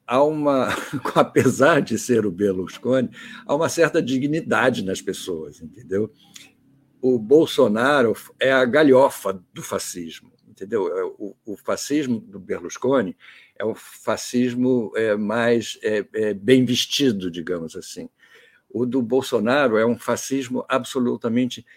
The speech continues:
galhofeiro, que não tem nada a ver com a galhofa que o Zé Celso fazia, com a anarquia dele. É uma coisa sem propósito, é uma coisa descosturada,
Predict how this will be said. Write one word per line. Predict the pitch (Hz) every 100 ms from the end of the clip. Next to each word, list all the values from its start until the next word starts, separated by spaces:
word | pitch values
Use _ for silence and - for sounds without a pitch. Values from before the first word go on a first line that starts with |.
| _
galhofeiro, | - 135 131 101 - 156 135 - -
que | 175
não | 170
tem | 127 160
nada | 165 175
a |
ver | 131 175
com | 175 170
a | 147
galhofa | 117 143 127 156 175 139
que | -
o | 143
Zé | 135
Celso | 123 147 147
fazia, | - 127 98 117 147 131
com | 98 120
a |
anarquia | 117 98 - 135 151 135
dele. | 101 123 131 113 110
É |
uma | 120 131
coisa | 117 147 151 135 120 _ -
sem | - 165
propósito, | 165 - 151 160 131 - 107
é | 123
uma | 127 123
coisa | - 143 135
descosturada, | 123 120 - - - 131 139 139 98 92